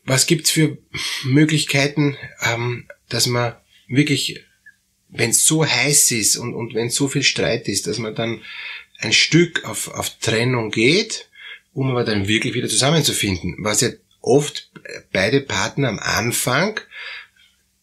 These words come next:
theoretisch noch wirklich von Herzen wollen, ja,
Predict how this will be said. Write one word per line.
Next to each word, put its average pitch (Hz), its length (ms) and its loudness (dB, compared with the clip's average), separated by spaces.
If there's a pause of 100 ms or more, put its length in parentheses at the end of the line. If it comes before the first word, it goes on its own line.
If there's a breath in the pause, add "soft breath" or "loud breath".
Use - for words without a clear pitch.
(120)
theoretisch 107 720 2
noch 120 240 -2
wirklich 131 420 2
von 139 140 4
Herzen 113 480 2
wollen, 95 320 2
ja, 127 180 -2